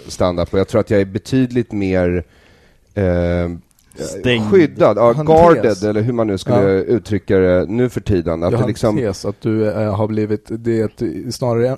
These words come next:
Speaker 3: en ålder, alltså snarare att det är så himla mycket skillnad på trettiotvå och trettioåtta, så är det att du har blivit, eh, härdad av två saker. Ett, eh, du är utsatt för mer, alltså
Speaker 1: Mm.
Speaker 3: folk vill dig illa, fler vill dig illa.
Speaker 1: Ja, det är möjligt, det vet
Speaker 3: Ja.
Speaker 1: jag inte,
Speaker 3: Ja, men som är
Speaker 1: ingenting om.
Speaker 3: sannolikt. Om, om,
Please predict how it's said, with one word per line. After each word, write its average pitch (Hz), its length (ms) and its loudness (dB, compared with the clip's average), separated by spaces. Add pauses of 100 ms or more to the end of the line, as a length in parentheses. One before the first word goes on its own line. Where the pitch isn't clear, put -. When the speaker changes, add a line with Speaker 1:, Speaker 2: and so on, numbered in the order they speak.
(100)
Speaker 3:
en 131 160 -4
ålder, 123 540 -4
alltså 113 160 -4
snarare 120 240 -2
att - 80 -4
det 131 60 -2
är 120 40 0
så 120 140 -6
himla 110 200 -4
mycket 107 180 -6
skillnad 104 280 -4
på 101 100 -4
trettiotvå 104 500 -6
och 98 100 -4
trettioåtta, 110 640 -8 (420)
så - 140 -8
är 101 120 0
det 98 60 0
att - 120 -8
du 104 120 -2
har 98 220 -2
blivit, 101 680 -4
eh, 101 180 0
härdad 110 520 -2
av 98 100 -2
två 110 240 -6
saker. - 300 -10
Ett, - 340 -4 (360)
eh, 113 140 -2
du 110 240 0
är 117 100 -4
utsatt 123 500 -2
för 117 180 -2
mer, 87 300 -6 (220)
alltså 123 200 -2
Speaker 1:
Mm. 107 80 -2
Speaker 3:
folk 104 240 -2
vill 98 180 -4
dig 101 260 -2
illa, 101 200 -6
fler 127 280 -2
vill 110 220 -2
dig 107 160 -2
illa. 85 220 -10 (680)
Speaker 1:
Ja, 117 240 4
det 110 80 -2
är - 20 0
möjligt, 92 400 -2
det 104 80 -6
vet 104 100 0
Speaker 3:
Ja. 92 120 0
Speaker 1:
jag 101 100 -2
inte, 95 200 -10
Speaker 3:
Ja, 131 100 -2
men - 0 -
som 139 60 0
är - 20 4
Speaker 1:
ingenting 139 160 -2
om. 143 40 -4
Speaker 3:
sannolikt. 117 580 -2
Om, 117 160 -2
om, 127 100 2